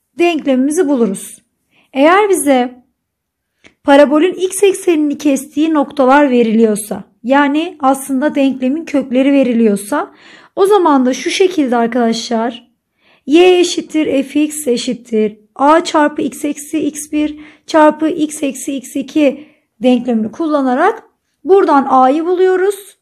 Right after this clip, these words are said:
ve a'yı bulduktan sonra da denklemimizi bulmuş oluyoruz. Şimdi burada arkadaşlar verilen, e, yani kesti-, x eksenini kestiği noktaları, verilen kökleri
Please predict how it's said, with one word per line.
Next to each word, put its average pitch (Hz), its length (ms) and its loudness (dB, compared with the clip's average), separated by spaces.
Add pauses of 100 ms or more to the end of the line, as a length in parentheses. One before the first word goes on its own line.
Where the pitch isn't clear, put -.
(120)
ve 302 80 -2
a'yı 359 380 4
bulduktan 269 420 -2
sonra 262 240 -4
da 349 100 -4
denklemimizi 254 680 -4
bulmuş 196 320 -6
oluyoruz. 190 420 -8 (320)
Şimdi 302 300 -4
burada 403 260 4
arkadaşlar 339 680 -2 (280)
verilen, 320 600 2 (200)
e, 254 100 -2
yani 254 480 2
kesti-, 277 380 -4
x 311 220 -2
eksenini 302 460 -4
kestiği 285 500 -2
noktaları, 226 680 0
verilen 254 440 2
kökleri 294 640 -2